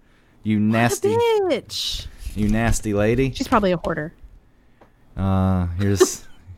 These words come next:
Speaker 1: <laughs> yeah. So, I mean, I don't wanna go through, spend the rest of the show going through this. Uh,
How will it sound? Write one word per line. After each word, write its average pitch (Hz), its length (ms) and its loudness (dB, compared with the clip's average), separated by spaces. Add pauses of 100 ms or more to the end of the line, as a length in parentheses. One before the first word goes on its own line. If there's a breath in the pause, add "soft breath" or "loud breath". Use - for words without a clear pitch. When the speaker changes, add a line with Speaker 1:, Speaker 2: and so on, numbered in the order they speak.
(100)
Speaker 1:
<laughs> - 1000 -16
yeah. 95 220 4 (720)
So, 196 160 2
I 175 140 2
mean, 143 300 0
I 135 80 4
don't 123 120 4
wanna 104 140 0
go 92 100 4
through, 87 340 -2
spend 92 300 2
the 90 100 2
rest 90 220 2
of 90 60 0
the 80 60 2
show 90 180 2
going 90 240 8
through 95 160 0
this. 85 220 0 (460 soft breath)
Uh, 87 360 2